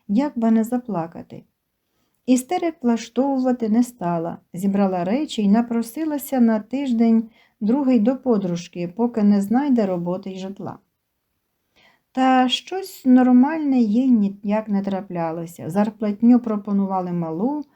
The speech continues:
а квартплата була високою. А тут брат вісточку дав, з армії прийшов Вітька, про неї допитувався, і вирішила Свєтка вернутися в село.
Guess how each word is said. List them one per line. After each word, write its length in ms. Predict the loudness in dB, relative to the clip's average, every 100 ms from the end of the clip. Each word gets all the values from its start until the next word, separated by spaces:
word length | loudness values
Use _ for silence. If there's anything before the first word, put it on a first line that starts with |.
| _ _
а 140 | -4 -4
квартплата 720 | -2 -2 -2 -4 -4 -2 -4
була 300 | -4 -2 -2
високою. 720 | -2 -4 -4 -6 -6 -6 -6 -6
А 40 |
тут 200 | -4 0
брат 500 | 2 4 4 2 0
вісточку 640 | 0 0 -2 -10 -12 -10
дав, 460 | -6 -2 -2 -2 -4 -12 _ _ _ -10
з 140 | 2
армії 500 | 4 4 6 4 2
прийшов 540 | -2 -6 -6 -6 -4
Вітька, 720 | -2 0 0 -4 -8 -8 -8 -10 _ _
про 180 | 0
неї 360 | 2 2 2 -2
допитувався, 920 | -2 -6 -6 -8 -6 -8 -8 -12 -10
і 120 | 0 0
вирішила 520 | 0 -4 -6 -6 -6
Свєтка 500 | -4 -4 -4 -4 -4
вернутися 720 | -4 -4 -2 -2 -2 -6 -8
в 60 |
село. 520 | -10 -10 -6 -6 -8